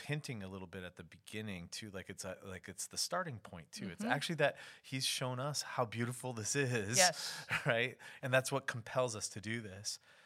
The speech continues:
Speaker 1: But I, I think in the middle is, like, how does this happen? And, and it's actually the gospel.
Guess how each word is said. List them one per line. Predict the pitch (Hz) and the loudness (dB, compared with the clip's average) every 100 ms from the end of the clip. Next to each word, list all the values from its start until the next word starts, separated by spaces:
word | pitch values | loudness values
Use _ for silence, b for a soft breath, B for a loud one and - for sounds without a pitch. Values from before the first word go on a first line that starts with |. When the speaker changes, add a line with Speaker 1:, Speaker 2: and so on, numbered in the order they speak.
| B B | B B
Speaker 1:
But | - 117 - | 4 4 4
I, | 110 | 0
I | |
think | - 135 - | 0 -2 -2
in | 127 | -4
the | 107 | -4
middle | 98 101 123 127 92 87 _ | -2 -2 0 0 -2 -6 _
is, | 95 87 | -12 -8
like, | 92 - | -6 -8
how | - - 92 107 | -6 2 4 4
does | 131 120 | 2 -2
this | 131 - | -4 -2
happen? | 131 135 - 165 180 - b b b b _ | -2 -2 -6 -8 -10 -14 b b b b _
And, | 110 101 - | -6 -6 -6
and | 107 107 107 - | -6 -6 -8 -8
it's | 107 - | -6 -2
actually | 101 - 123 | -2 -2 -6
the | |
gospel. | 101 95 95 - 98 92 90 | 0 2 2 -2 -6 -6 -8